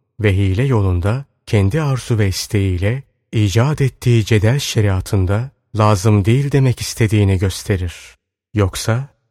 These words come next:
şeriat-ı Muhammediye'ye göre bildiğini bildirmesi lazımdır. Söylememekle ya yalancı veya fasık mevkiine düşer.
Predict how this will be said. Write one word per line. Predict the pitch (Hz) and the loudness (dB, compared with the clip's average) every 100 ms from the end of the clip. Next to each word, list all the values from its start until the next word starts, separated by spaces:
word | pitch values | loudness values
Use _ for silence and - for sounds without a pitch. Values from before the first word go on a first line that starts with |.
| - | -8
şeriat-ı | - 113 101 120 - 151 | 0 2 2 0 0 0
Muhammediye'ye | 135 117 120 113 107 104 104 98 92 | 2 4 6 6 4 4 2 2 0
göre | - 87 101 139 - _ - | -2 -2 -4 -6 -14 _ -2
bildiğini | 104 104 98 104 110 147 | 2 2 2 4 2 2
bildirmesi | 135 120 127 110 110 - 104 | 0 0 0 2 0 0 -2
lazımdır. | 90 90 - 98 95 92 - - _ _ _ _ _ | -2 -4 -2 0 0 -2 -6 -18 _ _ _ _ _
Söylememekle | - - 110 107 151 113 92 87 - 107 139 - _ _ | -10 0 2 2 2 2 0 -2 -4 -4 -6 -14 _ _
ya | 123 | 0
yalancı | 123 104 95 90 90 117 135 151 _ _ | 2 2 2 0 0 -2 -4 -8 _ _
veya | 107 139 139 131 | 0 2 2 0
fasık | - 110 - 151 - | 0 0 0 -6 -2
mevkiine | 147 131 - 113 101 | -2 -2 0 2 2
düşer. | - - 110 87 | -2 -4 -4 -4